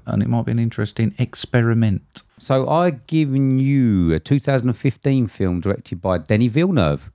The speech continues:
Speaker 2: starring Emily Blunt, Benicio del Toro, Josh Brolin, running time of a hundred and twenty-one minutes, budget of thirty million dollars, taking eighty-four point nine million at the box office, seven point six on I M D B, ninety-two percent on Rotten Tomatoes, with a synopsis of an idealistic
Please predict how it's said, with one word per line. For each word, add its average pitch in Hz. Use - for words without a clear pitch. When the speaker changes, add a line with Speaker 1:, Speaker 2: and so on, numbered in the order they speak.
Speaker 2:
starring 120
Emily 135
Blunt, 131
Benicio 123
del 95
Toro, 110
Josh 113
Brolin, 123
running 147
time 120
of 107
a 107
hundred 117
and 98
twenty-one 104
minutes, 123
budget 151
of 104
thirty 90
million 87
dollars, 98
taking 92
eighty-four 120
point 98
nine 90
million 90
at 85
the -
box -
office, 127
seven 185
point 87
six -
on 92
I 87
M 85
D 85
B, 107
ninety-two 123
percent -
on 85
Rotten -
Tomatoes, 110
with 147
a 147
synopsis 165
of 139
an 127
idealistic 151